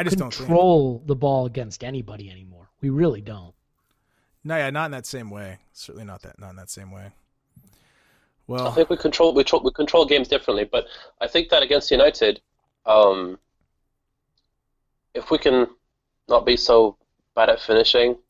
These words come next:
Speaker 3: it might be a very good scoreline.
Speaker 2: I could see that.
Speaker 3: Otherwise, it could be, it could be like Joaquin said, two one, or, or like you said, two nil.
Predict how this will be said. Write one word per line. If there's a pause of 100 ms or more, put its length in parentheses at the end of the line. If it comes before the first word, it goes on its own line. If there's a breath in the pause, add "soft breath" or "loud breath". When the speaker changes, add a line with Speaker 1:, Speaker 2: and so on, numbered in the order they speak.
(360)
Speaker 3:
it
might
be
a
very
good
scoreline. (520)
Speaker 2:
I
could
see
that. (240)
Speaker 3:
Otherwise,
it
could
be,
it
could
be
like
Joaquin
said,
two
one, (180)
or,
or
like
you
said,
two
nil.